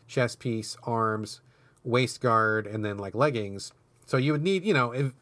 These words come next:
you would not be able to make enough of the armor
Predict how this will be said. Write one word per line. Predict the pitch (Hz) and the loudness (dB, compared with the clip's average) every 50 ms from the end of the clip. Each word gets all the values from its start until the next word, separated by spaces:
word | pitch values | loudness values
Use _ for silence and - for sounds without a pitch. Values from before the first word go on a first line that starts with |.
| _ - | _ -4
you | 156 180 | 0 2
would | 190 175 | 2 2
not | 190 190 165 | 2 0 0
be | 151 | 0
able | 165 156 147 131 123 | 0 0 2 0 -2
to | 117 120 | -2 0
make | 135 143 139 | 0 0 0
enough | - 120 117 123 123 113 - - - - - | 0 0 2 2 2 2 0 -4 -14 -8 -8
of | 117 | -6
the | 107 113 | -6 -2
armor | 110 113 117 110 107 104 98 95 | 0 0 0 0 0 -4 -4 -8